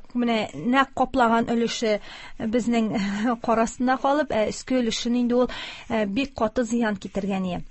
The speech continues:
Менә мондый очрак булганда нишләргә? Иң башта күзәтергә кирәк, карарга кирәк, э, кай-, э, үсентенең кайсы өлешенә зыян килгән. Әгәр дә инде ул, э, төп кәүсә икән, безнең бит инде, э, агач ул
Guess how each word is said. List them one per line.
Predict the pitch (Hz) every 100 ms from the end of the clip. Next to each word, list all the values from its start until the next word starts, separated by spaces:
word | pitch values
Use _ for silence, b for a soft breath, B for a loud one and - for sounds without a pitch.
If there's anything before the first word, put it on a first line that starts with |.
| -
Менә | 226
мондый | 226 269 294
очрак | 262 - 262 254
булганда | 247 220 214 240
нишләргә? | 240 - 226 196 -
Иң | 262 269
башта | 247 - 277
күзәтергә | 294 262 220 214 226 254
кирәк, | 254 226 240 269 -
карарга | 233 214 214
кирәк, | 233 - 226 247 B B B
э, | - 240 233
кай-, | - 277 262
э, | 254 240 226 220
үсентенең | 240 - 254 247 254 311
кайсы | 294 269 277 262
өлешенә | 220 196 233 233
зыян | 208 220 202
килгән. | 190 185 190 -
Әгәр | 214 254 247
дә | 269
инде | 269 262
ул, | 285 277 B B B
э, | - 233 226 220 220 -
төп | 294 -
кәүсә | 285 262 - 262 220
икән, | 196 226 226 311 -
безнең | 226 226 254
бит | 240 240
инде, | 226 214 214
э, | 240 226
агач | - 226 220 220 -
ул | 208